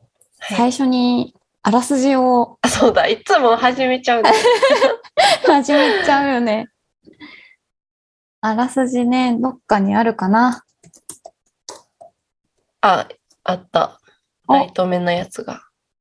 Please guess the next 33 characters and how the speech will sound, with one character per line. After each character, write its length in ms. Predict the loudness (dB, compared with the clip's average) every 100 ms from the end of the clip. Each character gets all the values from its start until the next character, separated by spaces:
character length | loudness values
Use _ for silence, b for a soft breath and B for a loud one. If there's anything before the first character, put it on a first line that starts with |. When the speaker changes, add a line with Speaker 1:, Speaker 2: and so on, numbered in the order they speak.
| -2
Speaker 2:
お、 80 | -2
お 180 | -2 -4
願 440 | -2 -2 -2 -2 -2
い 40 |
し 180 | -4 -2
ま 320 | 0 0 -2
す。 180 | -6 -20 _ _ _ _ _
Speaker 1:
は 300 | -4 -2 -4
い。 180 | -6 _ _ _ _ _ _ _ _ _ _ _ _ _ _ _ _ _ _ _ _ _ _ _
は 180 | -10
い。 180 | -10 -8 -4
じ 100 | -2
ゃ 100 | 0
あ、 80 |
ち 100 | -4
ょ 40 | -6
っ 40 |
と、 140 | -4 -4
芸 200 | 0 0
能 100 | 2
さ 160 | 0
じ 80 | 0
の 120 | -2
あ 40 | -2
ら 80 |
す 160 | -4 -4
じ 280 | -2 -2 -2
ご 80 | -6
紹 200 | -2 0
介 200 | 0 -2
し 120 | -2
ま 260 | 0 2 2
す。 280 | -4 -20